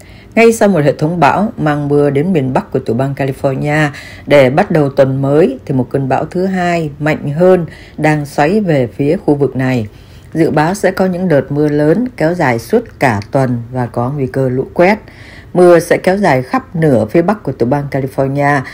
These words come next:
vào thứ Ba sau cơn bão trước đó, mang theo một lượng mưa từ một đến ba inches trên các dãy núi ven biển và khoảng một inch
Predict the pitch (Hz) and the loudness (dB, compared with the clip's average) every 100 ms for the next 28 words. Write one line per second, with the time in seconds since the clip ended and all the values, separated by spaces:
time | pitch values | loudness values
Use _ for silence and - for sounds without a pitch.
0 | - - 156 147 147 175 196 180 180 170 | -18 -2 2 2 4 2 4 4 4 2
1 | 156 - 165 156 160 147 143 139 170 208 | -2 -2 0 0 0 -2 0 0 0 0
2 | 214 151 151 190 - - - - - 190 | 0 2 2 2 -2 -16 -20 -12 0 2
3 | 190 190 185 165 139 147 - 160 175 170 | 2 0 0 0 0 0 0 2 4 4
4 | 160 - 147 143 131 151 160 165 160 151 | 0 -2 0 2 0 0 -2 0 2 0
5 | 156 - 123 - - - - 175 147 139 | -2 -2 -2 -4 -16 -20 -6 -2 -2 -2
6 | 151 156 156 - 165 151 180 226 156 170 | -4 -2 -2 -2 0 2 2 0 2 2
7 | 170 147 113 101 147 139 135 123 113 143 | 2 2 2 0 -2 -2 0 0 -2 0
8 | 135 - 160 156 | -2 2 0 0